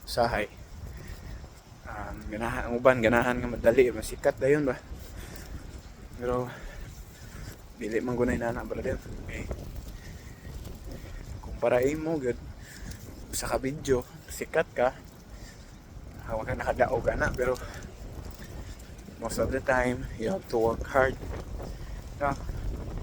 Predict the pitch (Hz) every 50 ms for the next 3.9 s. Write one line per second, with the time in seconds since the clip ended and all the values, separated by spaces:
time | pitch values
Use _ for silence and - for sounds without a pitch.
0 | - - - - - - - - - - 117 104 107 104 107 - - - - -
1 | - - - - - - - - - - - - - - - - - - - -
2 | - - - 123 123 - - - 143 143 - - 151 - - 147 143 143 139 139
3 | 143 143 143 139 139 143 143 147 143 143 139 135 143 131 - - 107 110